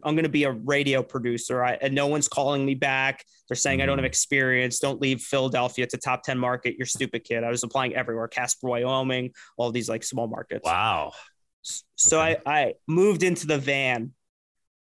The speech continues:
Speaker 1: uh, roughly in this time period, two thousand fifteen, two thousand sixteen, uh, to, because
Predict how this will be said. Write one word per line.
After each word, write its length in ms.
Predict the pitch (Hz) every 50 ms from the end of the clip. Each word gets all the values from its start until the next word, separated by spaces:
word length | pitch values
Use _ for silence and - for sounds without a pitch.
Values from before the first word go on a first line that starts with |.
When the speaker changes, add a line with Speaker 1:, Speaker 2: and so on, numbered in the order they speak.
| _ _ _ _ _ _ _ _ -
Speaker 1:
uh, 260 | 135 139 139 139 135
roughly 800 | 131 147 156 147 143 - - 147 147 143 139 139 139 139 135 131
in 140 | 135 139 139
this 160 | 135 127 -
time 200 | - 135 127 123
period, 240 | - 127 127 120 -
two 100 | - 131
thousand 300 | - 131 135 131 127 120
fifteen, 400 | - 131 123 - - 135 123 123 123
two 100 | - 117
thousand 260 | 123 120 120 123 117
sixteen, 540 | - 127 120 - - - 123 120 120 117 - _ _ _ _ _ _ _ -
uh, 220 | - 131 127 127 131 - -
to, 140 | - 156 135 - _ _ _ _ _ _ _ -
because 320 | 156 156 165 175 151 -